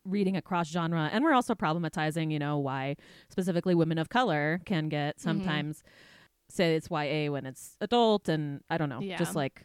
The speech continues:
Speaker 1: the weird
Speaker 2: Mm-hmm.
Speaker 1: dynamics that are going on.
Speaker 2: I would say having read a lot of new adult books,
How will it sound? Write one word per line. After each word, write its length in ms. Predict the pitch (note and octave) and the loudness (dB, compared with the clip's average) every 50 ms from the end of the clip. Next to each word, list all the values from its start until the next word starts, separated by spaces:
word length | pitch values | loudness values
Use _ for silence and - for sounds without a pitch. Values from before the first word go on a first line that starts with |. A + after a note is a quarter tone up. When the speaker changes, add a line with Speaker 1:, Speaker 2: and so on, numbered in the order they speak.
| - _ _ _ - | -20 _ _ _ -6
Speaker 1:
the 120 | D#3+ F3 | -4 -4
weird 460 | D#3+ D3 E3 D3+ C#3+ C#3 C3+ C#3 C3+ C#3+ | -4 -2 -2 -2 -2 -2 -2 -4 -4 -6
Speaker 2:
Mm-hmm. 920 | C#3 - _ _ _ _ _ _ _ _ _ _ _ _ _ _ _ - | -8 -10 _ _ _ _ _ _ _ _ _ _ _ _ _ _ _ -2
Speaker 1:
dynamics 680 | F3+ - G3+ G3 F#3 F#3 F3+ F#3+ - - - - - _ _ - | 0 0 0 0 -2 -4 -6 -8 -10 -12 -18 -20 -20 _ _ -10
that 120 | F3 D3+ C#3 | -8 -6 -6
are 60 | C#3 | -4
going 240 | - C3 B2+ B2 C3+ | -4 -4 -6 -6 -8
on. 200 | A2+ A2+ C#3 D3 _ _ _ _ _ _ _ _ _ _ _ _ _ _ _ _ _ _ _ - | -8 -10 -12 -12 _ _ _ _ _ _ _ _ _ _ _ _ _ _ _ _ _ _ _ -4
Speaker 2:
I 40 | A#3+ | -2
would 120 | B3 A#3+ | -2 -2
say 180 | - - C#4 C#4+ | -2 -2 -2 -2
having 320 | C4+ B3+ B3+ C#4+ C4 G#3 | -2 -2 -2 -2 -2 -2
read 160 | F#3 F3+ F#3 G#3 | -2 -2 -2 -2
a 60 | G#3 | -4
lot 200 | G#3 F#3+ G3 G3+ | -4 -4 -4 -4
of 80 | G3 F#3+ | -4 -4
new 160 | G3 G3 G3 | -4 -4 -4
adult 320 | G3+ G3 G#3 G3+ G3 G#3 - | -4 -4 -4 -6 -8 -6 -6
books, 440 | A3 G3+ G3+ - - - - - | -6 -6 -6 -8 -12 -18 -18 -18